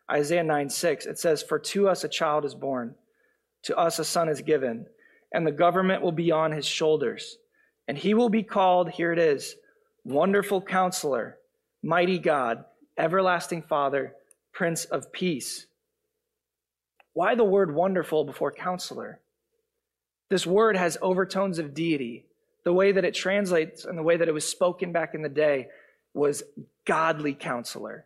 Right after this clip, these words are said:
People understood it as the God of the universe being the counselor, that wonderful counselor. Another cool thing, this is actually the first title that Jesus receives,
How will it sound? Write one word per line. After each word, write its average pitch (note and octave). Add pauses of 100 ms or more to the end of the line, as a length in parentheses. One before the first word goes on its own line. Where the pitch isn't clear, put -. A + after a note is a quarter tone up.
(200)
People F3
understood D#3+
it D3
as D3
the D#3+
God D3+
of C#3
the C#3
universe C#3+
being C#3
the B2
counselor, C#3+ (320)
that D#3
wonderful D#3
counselor. C#3+ (1900)
Another F#3+
cool F#3+
thing, D#3+
this D#3+
is F#3+
actually F#3+
the D#3+
first -
title F3
that D#3
Jesus D#3
receives, -